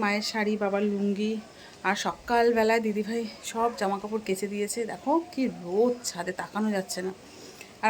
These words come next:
আমার কিন্তু সকালবেলায় ঘুম থেকে উঠে আমি স্নান টান করে নিয়েছি একবারে, কারণ দশটা না,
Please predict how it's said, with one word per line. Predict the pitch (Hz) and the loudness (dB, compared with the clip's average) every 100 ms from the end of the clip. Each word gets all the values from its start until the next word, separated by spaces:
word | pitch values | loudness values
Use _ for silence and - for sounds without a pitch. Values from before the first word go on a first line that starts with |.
| 214 | 6
আমার | 226 247 | 4 2
কিন্তু | 240 247 226 | 0 0 0
সকালবেলায় | 214 220 233 233 226 | 0 2 4 2 2
ঘুম | 226 214 | 0 0
থেকে | 226 233 | 0 0
উঠে | 226 240 | 0 -2
আমি | 226 226 | -2 -4
স্নান | - 202 208 | -2 0 0
টান | 220 220 | -2 0
করে | 208 202 202 | 0 2 0
নিয়েছি | 202 226 196 | -2 -2 -4
একবারে, | 185 190 240 - - - - - - - - - - 262 | -2 -2 -2 -6 -14 -18 -18 -18 -20 -20 -20 -14 2 6
কারণ | 262 285 269 - - - - - - - - - - - - - 220 196 | 10 10 10 6 -12 -12 -12 -14 -18 -20 -20 -20 -20 -20 -20 -10 0 2
দশটা | 202 - 220 | 2 -4 0
না, | 185 | 0